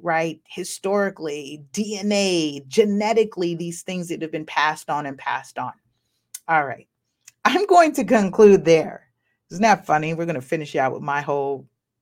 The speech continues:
talk on Doctor Joy DeGruy. But I love her. I love her.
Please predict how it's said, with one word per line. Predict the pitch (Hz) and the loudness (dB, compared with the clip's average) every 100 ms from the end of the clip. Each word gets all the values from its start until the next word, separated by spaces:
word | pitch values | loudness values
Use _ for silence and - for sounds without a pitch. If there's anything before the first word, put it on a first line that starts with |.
| _ | _
talk | - 147 143 | -2 -2 -2
on | 139 | -6
Doctor | 135 131 127 | -4 -4 -6
Joy | 127 113 117 | -14 -14 -14
DeGruy. | 131 139 - _ - - - _ _ - | -12 -12 -12 _ -20 -20 -20 _ _ -2
But | 202 - | -2 2
I | 202 | 2
love | 214 180 170 | 4 0 -2
her. | 147 - _ _ _ _ _ _ - | -10 -12 _ _ _ _ _ _ -6
I | 160 | -4
love | 160 139 131 | -2 -4 -8
her. | - | -14